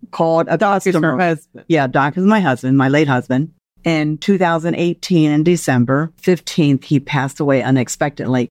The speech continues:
Speaker 1: And that morning before he passed, Laura had given me a deal to call a customer to get pre-qualified over the phone.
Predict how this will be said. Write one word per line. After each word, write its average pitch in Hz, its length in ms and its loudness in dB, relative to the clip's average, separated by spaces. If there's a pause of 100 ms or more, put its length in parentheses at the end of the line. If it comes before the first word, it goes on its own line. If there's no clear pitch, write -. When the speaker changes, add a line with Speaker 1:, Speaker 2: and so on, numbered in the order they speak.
(120)
Speaker 1:
And 147 220 -2
that 220 380 0
morning 170 840 0
before 147 340 -2
he 151 160 2
passed, 143 640 -4 (180)
Laura 160 400 2
had 175 200 -2
given 156 300 2
me 151 160 4
a 151 80 2
deal 131 640 0
to 170 100 0
call 151 400 -2
a 156 60 0
customer 143 480 2
to 139 100 2
get 131 300 -2
pre-qualified - 800 -4 (120)
over 160 200 2
the 160 100 0
phone. 135 340 -4